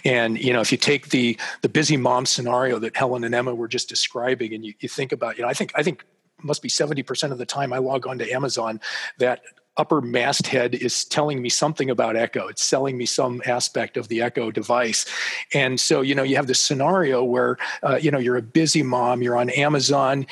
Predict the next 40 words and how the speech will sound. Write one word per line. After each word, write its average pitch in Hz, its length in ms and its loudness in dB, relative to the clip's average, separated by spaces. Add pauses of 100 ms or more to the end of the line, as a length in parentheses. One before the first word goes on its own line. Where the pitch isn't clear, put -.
(100)
you 127 80 0
love 143 260 2
that 147 240 2
brand, 131 440 2
you 110 100 2
have 131 320 0
Prime, 139 500 0 (220)
and 131 160 0
here 170 240 4
they're, 135 220 2
you 143 100 2
know, 127 80 0
here 214 160 2
they're 160 160 4
offering 147 300 0
a - 20 2
device 131 460 2
that 120 40 -2
you've 113 120 -2
heard 147 200 2
some 131 140 -2
buzz 139 340 2
about. 131 460 0
It's - 200 -8
easy 151 260 0
to 123 80 -4
purchase. 143 640 0 (300)
Uh, 120 160 0
you 117 220 -2
know, 117 80 -2
it's 120 140 -4
from 123 220 -4
a 110 60 -8
company 143 420 -2
that 123 140 -2
you're 123 180 0
already 135 280 0
doing 123 300 -2
business 135 500 0
with. 131 240 0